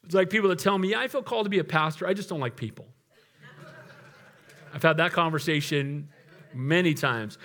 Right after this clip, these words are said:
"Well, I love to teach the Bible, and I love to be up front, and I love this. I just don't love people." I'm like, "Bro, you're saying I want to be a shepherd and I hate sheep. Dude, that ain't gonna work." Pastor means servant.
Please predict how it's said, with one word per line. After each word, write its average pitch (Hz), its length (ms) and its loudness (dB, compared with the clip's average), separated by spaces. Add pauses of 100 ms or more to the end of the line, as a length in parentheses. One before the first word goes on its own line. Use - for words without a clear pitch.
(160)
"Well, 175 100 0
I 185 40 6
love 269 260 2
to 349 80 -4
teach 240 320 -8
the 214 80 -2
Bible, 160 680 -2 (300)
and 156 120 -2
I 156 100 0
love 202 280 0
to 214 80 -10
be 190 140 0
up - 120 -6
front, 156 540 -6 (320)
and 151 100 -4
I 151 60 0
love 180 240 0
this. 151 180 2
I 226 100 -8
just 311 200 -10
don't 214 160 -8
love 165 260 -2
people." 135 440 -6
I'm 143 80 -8
like, 165 180 -4
"Bro, 170 320 -4
you're 190 160 -4
saying 196 240 -2
I 180 120 0
want 208 180 -2
to 196 40 2
be 196 120 0
a - 20 4
shepherd 185 360 -2
and 170 80 -2
I 147 100 0
hate 170 180 -2
sheep. - 560 -8
Dude, 196 160 0
that 220 140 2
ain't 247 100 -2
gonna 220 240 2
work." 247 420 2 (2250)
Pastor 285 300 0
means 196 240 0
servant. 240 520 -4